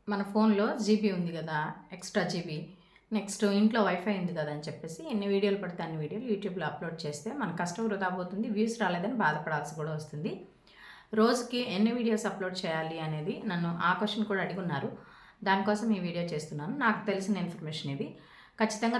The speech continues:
తెలిస్తేనే చెప్తానండి నేను, తెలియకపోతే అసలు చెప్పను. ఆ, ఎన్ని వీడియోస్ అప్‌లోడ్ చేయాలి అన్న సంగతి, మ్, మన ఛానల్ నుంచి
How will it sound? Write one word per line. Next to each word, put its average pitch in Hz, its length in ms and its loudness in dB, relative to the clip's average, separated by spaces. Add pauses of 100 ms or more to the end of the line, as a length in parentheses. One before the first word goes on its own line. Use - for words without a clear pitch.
తెలిస్తేనే 214 480 4
చెప్తానండి 160 500 -4
నేను, 208 140 -4 (100)
తెలియకపోతే 170 440 -6
అసలు 131 220 -6
చెప్పను. 160 300 -6 (760)
ఆ, 180 100 4 (220)
ఎన్ని 254 200 4
వీడియోస్ 262 300 2
అప్‌లోడ్ 214 320 4
చేయాలి 180 400 2
అన్న 170 120 0 (120)
సంగతి, 165 340 -4 (840)
మ్, 180 300 -2 (120)
మన 208 100 6 (120)
ఛానల్ 214 400 8
నుంచి 170 280 -2